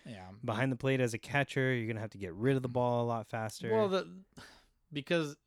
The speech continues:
Speaker 1: it's a square.
Speaker 2: I
Speaker 1: It's,
Speaker 2: mean
Speaker 1: it's also three inches closer to the fielder.
Speaker 2: I mean, more or
Speaker 1: <laughs>
Speaker 2: le-, yeah,
Speaker 1: So
Speaker 2: more or less about three inches or an inch and a half.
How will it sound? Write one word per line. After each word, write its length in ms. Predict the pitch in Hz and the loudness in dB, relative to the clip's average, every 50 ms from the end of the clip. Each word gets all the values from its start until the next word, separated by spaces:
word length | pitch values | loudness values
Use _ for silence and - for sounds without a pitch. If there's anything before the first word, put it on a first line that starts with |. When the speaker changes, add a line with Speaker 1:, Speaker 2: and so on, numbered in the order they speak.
| _ - | _ -10
Speaker 1:
it's 180 | 135 131 - | -10 -8 -8
a 100 | - 120 110 | -8 -10 -8
square. 580 | - - - - 123 123 120 120 117 117 113 - _ _ _ _ _ _ _ _ _ _ _ _ _ _ _ - | -10 -12 -10 -6 -4 -2 -2 -2 -2 -4 -6 -10 _ _ _ _ _ _ _ _ _ _ _ _ _ _ _ -4
Speaker 2:
I 40 | 147 | -2
Speaker 1:
It's, 100 | 147 160 | 2 2
Speaker 2:
mean 220 | 160 156 147 - - _ | 2 2 0 -2 -4 _
Speaker 1:
it's 180 | - 180 143 190 | 2 2 6 8
also 280 | 185 180 151 170 175 160 | 6 6 8 6 4 2
three 280 | 131 156 151 165 160 | 4 2 2 2 2
inches 200 | 139 139 147 - | 2 0 -2 -4
closer 420 | - - 143 143 143 135 - 143 139 | 0 2 4 4 4 4 2 0 0
to 60 | 135 | 0
the 80 | 135 | -2
fielder. 500 | - - 135 139 135 135 135 135 135 131 - _ _ - - - _ _ _ _ 143 | -2 0 0 2 2 2 2 0 0 -2 -4 _ _ -20 -20 -20 _ _ _ _ 0
Speaker 2:
I 20 | 156 | 0
mean, 200 | 170 175 170 165 | 2 2 2 2
more 300 | 160 160 175 202 214 190 | 2 2 2 2 2 2
or 60 | 170 | 2
Speaker 1:
<laughs> 0 | |
Speaker 2:
le-, 180 | 147 143 208 190 - | 4 4 4 4 4
yeah, 260 | - 156 160 185 139 131 | 2 4 4 6 6 6
Speaker 1:
So 140 | 156 143 | 6 4
Speaker 2:
more 280 | 147 160 175 196 214 214 | 4 4 4 4 6 6
or 80 | 202 185 | 4 4
less 480 | 175 170 165 165 165 165 156 - - 143 | 6 6 6 6 4 4 2 0 -4 -6
about 420 | 127 131 139 139 139 139 135 - | -2 2 2 4 4 2 0 -2
three 260 | 139 151 170 180 175 | -2 -2 -2 0 0
inches 460 | 170 165 160 - 175 170 165 151 151 - | -2 -2 -2 -2 0 0 0 -2 -2 -2
or 380 | 135 127 135 135 135 135 135 - | -2 0 2 2 2 2 0 -2
an 120 | 139 120 120 | -4 -2 -2
inch 240 | 123 120 117 - | -2 -4 -4 -4
and 100 | 127 117 | -6 -6
a 60 | 107 98 | -6 -8
half. 380 | 98 110 117 107 95 85 82 | -8 -10 -10 -10 -10 -12 -14